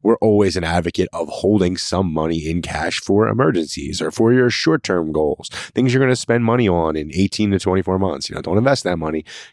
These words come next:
keep it in cash. And the prevailing wisdom is always, there's no return to be had on that money. Like, it's just, it's there because we need it to be safe. But we realize that we're not gonna get anything on it. And it's been a long time. I mean, it's probably been at least ten years, maybe longer, since there was any meaningful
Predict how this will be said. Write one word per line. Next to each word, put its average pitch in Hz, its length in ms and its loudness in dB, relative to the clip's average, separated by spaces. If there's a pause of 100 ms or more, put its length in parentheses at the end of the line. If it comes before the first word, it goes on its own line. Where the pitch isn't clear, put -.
keep - 200 -2
it 92 60 2
in 107 80 0
cash. 160 320 0 (260)
And 113 100 0
the 113 60 0
prevailing 143 340 2
wisdom 110 360 4
is 104 140 2
always, 107 460 2 (760)
there's 370 120 4
no 113 120 2
return 87 320 -4
to 87 80 -4
be 85 80 0
had 90 180 0
on 87 80 0
that 90 140 -2
money. 135 260 2
Like, 107 180 0
it's - 180 0
just, - 200 -4 (240)
it's - 160 -4
there 147 220 2
because 123 240 -2
we 113 40 0
need 107 140 0
it 92 60 -10
to 92 60 -12
be 90 60 -4
safe. - 360 -8 (200)
But 92 80 0
we 110 140 -2
realize 98 680 0
that 95 100 2
we're 95 60 2
not 90 120 -2
gonna 82 140 -4
get 82 160 -2
anything - 260 -14
on - 180 -18
it. - 60 -20 (340)
And - 80 4
it's - 100 -2
been 165 120 4
a 87 60 0
long 92 400 0
time. 71 300 -6
I 90 40 -6
mean, 101 140 2
it's - 80 -4
probably 90 300 0
been 78 140 0
at 78 100 -4
least 113 260 0
ten 82 180 -6
years, 80 220 0
maybe 87 180 2
longer, 73 380 -2 (280)
since 135 220 0
there 123 100 2
was 107 200 2
any 107 240 2
meaningful 90 840 0